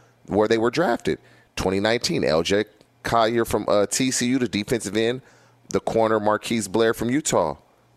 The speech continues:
And then they also drafted D K. So that, that's one guy.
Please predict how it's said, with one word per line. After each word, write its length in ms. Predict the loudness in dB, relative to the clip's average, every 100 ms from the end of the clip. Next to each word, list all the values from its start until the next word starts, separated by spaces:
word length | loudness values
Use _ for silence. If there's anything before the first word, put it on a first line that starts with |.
| _ -2
And 160 | 0
then 160 | 0 2
they 140 | 4
also 320 | 4 2 0
drafted 400 | 2 2 2 -2
D 120 | -2 -2
K. 220 | 0 0
So 140 | 2
that, 180 | 0 2
that's 220 | 0 0
one 260 | 0 0 0
guy. 400 | 0 0 -2